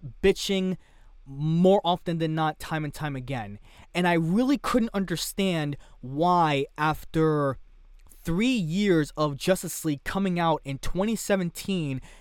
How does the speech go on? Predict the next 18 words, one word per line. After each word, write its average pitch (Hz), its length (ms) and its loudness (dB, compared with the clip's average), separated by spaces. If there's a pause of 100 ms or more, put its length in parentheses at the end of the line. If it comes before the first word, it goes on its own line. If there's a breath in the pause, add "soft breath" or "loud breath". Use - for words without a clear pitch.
now 175 420 2
he's - 260 -4
finally 175 340 0
speaking 156 580 -4
about 127 400 -2
it. - 300 -18 (880)
Could 160 220 4
this 151 220 0
be 156 540 0
a 131 220 -4 (100)
product 170 540 2
of 127 180 -6
cancel 175 360 -2
culture? 196 580 -2 (320 soft breath)
Could 143 280 0
this 156 200 2
be, 160 420 0
um, 139 600 -2